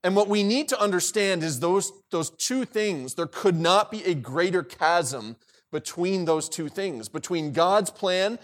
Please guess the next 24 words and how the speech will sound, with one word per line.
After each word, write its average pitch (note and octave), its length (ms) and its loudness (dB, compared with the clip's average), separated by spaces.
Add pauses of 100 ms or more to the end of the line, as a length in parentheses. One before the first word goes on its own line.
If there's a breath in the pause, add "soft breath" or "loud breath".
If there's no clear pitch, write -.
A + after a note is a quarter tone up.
(200 loud breath)
and D3+ 240 0
man's F3+ 400 4
understanding E3 960 0 (420 soft breath)
of C#3+ 140 4
what D#3 180 6
is D3+ 140 0
gonna C#3+ 220 0
happen. C#3 520 0 (2000 soft breath)
I D3+ 40 2
submit F#3+ 300 2
to G#3 80 -2
you F#3 40 4
this D3+ 160 4
morning F3+ 340 6
that C#3+ 120 -2
there's D3+ 200 2
an D#3+ 80 0
immediate F3+ 340 0
application D3+ 560 -2
there C#3 120 -4
for C3+ 160 -2
us C3+ 180 0
as G2+ 120 -10
well. A2+ 400 -2